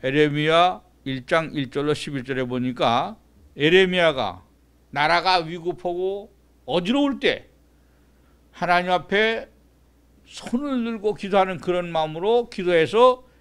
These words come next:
에레미야가 그 나라를 구했다고 그랬습니다. 또 사사기 육 장 일 절로 육 절에 보니까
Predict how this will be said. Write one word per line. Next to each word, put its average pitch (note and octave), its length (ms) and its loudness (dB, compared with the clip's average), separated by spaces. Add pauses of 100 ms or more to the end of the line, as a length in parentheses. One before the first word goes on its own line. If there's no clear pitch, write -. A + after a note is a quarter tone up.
(120)
에레미야가 E3 840 2
그 B3+ 340 -6 (340)
나라를 C#3 680 0 (1120)
구했다고 D3 420 0
그랬습니다. - 440 -16 (540)
또 B3 400 4 (800)
사사기 G3+ 560 2
육 G3 160 -2
장 B3 160 4
일 G3+ 140 0
절로 G#3+ 280 4
육 F3+ 160 -4
절에 F#3+ 220 4
보니까 F3+ 680 2